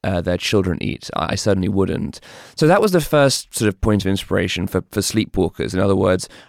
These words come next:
not being aware of, um, the future we may be going into.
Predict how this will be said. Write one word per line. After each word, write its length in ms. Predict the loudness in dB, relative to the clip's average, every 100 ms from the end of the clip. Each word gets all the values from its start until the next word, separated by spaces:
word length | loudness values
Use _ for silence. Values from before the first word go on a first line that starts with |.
| -2
not 220 | 0 2
being 160 | 2 2
aware 580 | 4 4 6 4 2 0
of, 420 | 0 0 -2 -6 -6
um, 320 | -4 -2 -4 -6
the 80 | -6
future 340 | -2 -2 0
we 60 | 2
may 160 | 2
be 100 | 0
going 280 | 0 2 2
into. 440 | 0 0 -2 -2